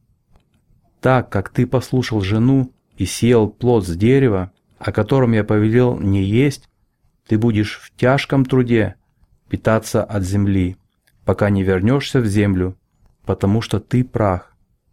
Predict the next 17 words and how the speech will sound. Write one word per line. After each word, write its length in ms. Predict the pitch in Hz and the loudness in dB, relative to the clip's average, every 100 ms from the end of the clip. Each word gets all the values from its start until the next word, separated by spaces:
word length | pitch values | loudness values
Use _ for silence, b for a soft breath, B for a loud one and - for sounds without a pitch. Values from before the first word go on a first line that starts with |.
| - | -10
и 140 | 95 | -8
в 100 | - | -8
прах 380 | - 107 123 - | -2 0 0 -4
ты 120 | 113 | -4
вернешься». 760 | 98 95 98 92 87 - 95 110 _ _ _ _ _ _ _ | -2 0 0 -2 -4 -10 -16 -16 _ _ _ _ _ _ _
Всевышний 580 | - 110 151 160 120 | -2 2 2 2 0
сделал 400 | 95 98 120 117 | 0 0 2 2
одежды 500 | 101 87 120 131 117 | 0 2 2 2 0
из 120 | 120 - | -2 -2
кожи 460 | 127 123 107 113 b b b b | 0 0 0 -8 b b b b
и 80 | 95 | 0
одел 460 | 92 90 120 131 | 0 2 2 2
в 80 | 113 | 2
них 280 | 117 120 - | 0 0 -6
Адама 520 | - 92 101 104 104 - | -12 -4 -2 0 -2 -2
и 120 | 110 | -2
Еву. 500 | 101 101 87 87 | 0 0 0 -4